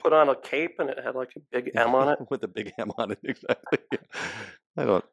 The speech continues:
Speaker 2: know if I was that, you know,
Speaker 1: The
Speaker 2: but,
Speaker 1: rest
Speaker 2: uh,
Speaker 1: of us
Speaker 2: yes.
Speaker 1: were, like, dressing up as Superman, and you were
Speaker 2: Fu-, fu-, yeah, maybe I watched Bewitched too much as a child. I'm not really sure exactly what happened, and you're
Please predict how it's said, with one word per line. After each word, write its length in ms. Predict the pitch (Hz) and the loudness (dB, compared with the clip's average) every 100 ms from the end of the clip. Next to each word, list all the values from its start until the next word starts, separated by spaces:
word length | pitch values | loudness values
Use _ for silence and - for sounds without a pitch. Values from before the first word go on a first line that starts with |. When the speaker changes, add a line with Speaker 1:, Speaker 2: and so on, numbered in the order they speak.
| _ | _
Speaker 2:
know 180 | 92 85 | 0 0
if 100 | 80 | 0
I 120 | 85 | -2
was 180 | 80 80 | -2 -2
that, 240 | 87 - | -4 -2
you 80 | 113 | -2
know, 240 | 101 82 92 | 0 -2 -4
Speaker 1:
The 80 | |
Speaker 2:
but, 140 | 98 - | -6 -4
Speaker 1:
rest 300 | - 170 - | 2 2 4
Speaker 2:
uh, 40 | 175 | 4
Speaker 1:
of 40 | |
us 100 | 127 | 4
Speaker 2:
yes. 60 | - | 4
Speaker 1:
were, 60 | |
like, 160 | 147 139 | 2 2
dressing 260 | 139 135 160 | -2 0 -2
up 80 | |
as 160 | 151 - | -2 -4
Superman, 480 | 151 147 143 147 139 | -6 -4 -4 -2 0
and 160 | 131 | 0
you 140 | 135 131 | 0 2
were 320 | 135 131 127 - | 6 6 4 -4
Speaker 2:
Fu-, 100 | - - | -10 -10
fu-, 200 | - 131 - | 0 0 2
yeah, 220 | 101 - - | -2 -2 -8
maybe 280 | 120 131 127 | 0 2 4
I 80 | 117 | 4
watched 320 | 107 113 - | 4 0 -2
Bewitched 400 | 110 101 104 - | 0 2 0 -4
too 60 | 101 | -6
much 180 | 98 | -6
as 100 | - | -6
a 60 | 98 | -8
child. 340 | - 95 92 | 0 4 4
I'm 80 | 92 | 4
not 140 | 95 92 | 2 2
really 140 | 95 | 0
sure 160 | 92 98 | 0 -2
exactly 380 | 90 92 90 92 | 2 2 2 2
what 140 | 92 | 2
happened, 460 | 104 87 - 95 104 | 2 -2 0 0 2
and 120 | 95 | 0
you're 260 | 90 90 | 2 0